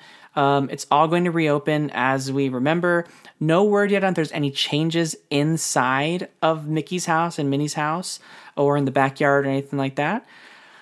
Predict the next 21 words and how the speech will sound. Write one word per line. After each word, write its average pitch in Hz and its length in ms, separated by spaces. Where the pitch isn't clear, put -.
So - 160
we'll 175 80
have 180 220
to 180 80
wait 170 160
and 170 120
see, 180 320
but 160 300
we 170 360
did 165 300
hear 208 200
some 208 220
rumors 180 280
that 151 140
there 139 120
were 139 180
some 147 180
changes 147 380
going 139 260
on 139 180
inside. 147 800